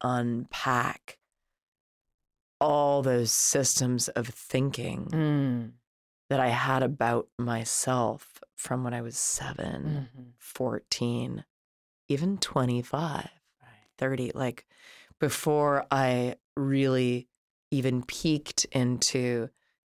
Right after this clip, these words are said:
Speaker 1: the fields of freedom where I could really just love this body.
Speaker 2: Yeah.
Speaker 1: When you look at it, can you even know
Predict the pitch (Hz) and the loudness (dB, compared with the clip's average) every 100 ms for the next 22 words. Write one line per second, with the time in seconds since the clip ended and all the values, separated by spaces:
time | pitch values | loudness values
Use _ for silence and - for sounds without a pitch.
0 | 135 120 90 - 147 151 135 127 120 - | -2 -2 -6 -4 2 2 4 2 -2 0
1 | 143 135 127 123 120 131 123 120 120 117 | 2 2 2 0 -4 -2 0 -2 -4 -6
2 | 123 117 - - 117 117 117 113 123 117 | -4 -4 -2 -4 -2 -2 -2 -2 -6 -6
3 | - - 104 117 - 73 - _ _ _ | -6 -4 -4 -4 -6 -10 -16 _ _ _
4 | _ - - - - - - _ _ _ | _ -20 -20 -20 -20 -20 -20 _ _ _
5 | _ _ _ _ _ _ _ - - - | _ _ _ _ _ _ _ -10 -8 -4
6 | 156 147 156 160 160 160 151 139 156 190 | 0 2 2 4 4 4 4 4 2 0
7 | 175 175 160 156 - _ - - 147 135 | 0 0 -2 -4 -6 _ -16 -2 0 2
8 | 139 147 - 143 143 151 143 135 131 - | 2 2 2 2 2 0 0 -2 -6 -10
9 | _ _ _ _ _ _ _ - 127 123 | _ _ _ _ _ _ _ -2 0 2
10 | 120 123 151 185 | 2 0 -2 -8